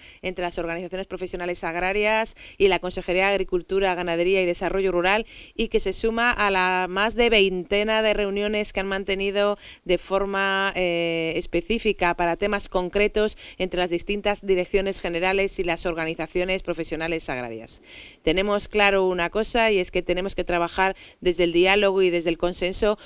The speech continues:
para seguir defendiendo y trabajando a nuestro sector, al sector agrario y al campo de Castilla y León.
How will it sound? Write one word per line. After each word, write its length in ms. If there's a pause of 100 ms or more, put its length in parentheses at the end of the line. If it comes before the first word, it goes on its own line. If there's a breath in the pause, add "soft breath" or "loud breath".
(160 loud breath)
para 180
seguir 300
defendiendo 560
y 80
trabajando 580
a 140
nuestro 180
sector, 460
al 80
sector 380
agrario 500
y 60
al 120
campo 300
de 120
Castilla 360
y 60
León. 320